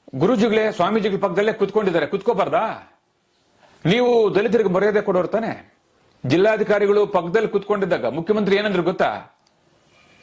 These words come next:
"ಏಯ್, ನೀನ್ ಯಾಕಪ್ಪ ಅಲ್ಲಿ ಕುತ್ಕೊಂಡಿದ್ದೆ? ಎದ್ದು ಆ ಕಡೆ ಹೋಗ್ತು" ಅಂದ್ರು. ಯಾರನ್ನ? ಜಿಲ್ಲಾಧಿಕಾರಿಗಳನ್ನ. ಯಾರು ಆ ಜಿಲ್ಲಾಧಿಕಾರಿ? ಯಾವ ಸಮುದಾಯದವರು? ದಲಿತರು ಸ್ವಾಮಿ. ಎಲ್ಲಿ ಸ್ವಾಮಿ ನೀವು ದಲಿತರಿಗೆ ಮರ್ಯಾದೆ ಕೊಟ್ರಿ? ಅದೇ ವೇದಿಕೆಯಲ್ಲಿ ಮುಸಲ್ಮಾನರು ಕು-,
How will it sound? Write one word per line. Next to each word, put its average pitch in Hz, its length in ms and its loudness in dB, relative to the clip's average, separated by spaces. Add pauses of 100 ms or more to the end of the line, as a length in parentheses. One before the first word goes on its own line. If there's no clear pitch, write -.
(160)
"ಏಯ್, 208 300 2
ನೀನ್ 196 160 0
ಯಾಕಪ್ಪ 196 300 -2
ಅಲ್ಲಿ 185 140 0
ಕುತ್ಕೊಂಡಿದ್ದೆ? 196 460 0
ಎದ್ದು 185 200 2
ಆ 185 60 2
ಕಡೆ 202 160 -2
ಹೋಗ್ತು" 165 320 -2
ಅಂದ್ರು. 110 180 -8
ಯಾರನ್ನ? 202 240 0 (380)
ಜಿಲ್ಲಾಧಿಕಾರಿಗಳನ್ನ. 165 760 -2 (580)
ಯಾರು 226 280 2
ಆ 196 80 0
ಜಿಲ್ಲಾಧಿಕಾರಿ? 220 520 2
ಯಾವ 208 120 2
ಸಮುದಾಯದವರು? 214 840 -2 (840)
ದಲಿತರು 185 320 2
ಸ್ವಾಮಿ. 208 600 -2 (240)
ಎಲ್ಲಿ 196 200 2
ಸ್ವಾಮಿ 220 240 0
ನೀವು 208 180 0
ದಲಿತರಿಗೆ 202 320 0
ಮರ್ಯಾದೆ 208 280 0
ಕೊಟ್ರಿ? 208 520 -2 (520)
ಅದೇ 196 220 2
ವೇದಿಕೆಯಲ್ಲಿ 214 600 0
ಮುಸಲ್ಮಾನರು 202 520 -2
ಕು-, 185 220 -2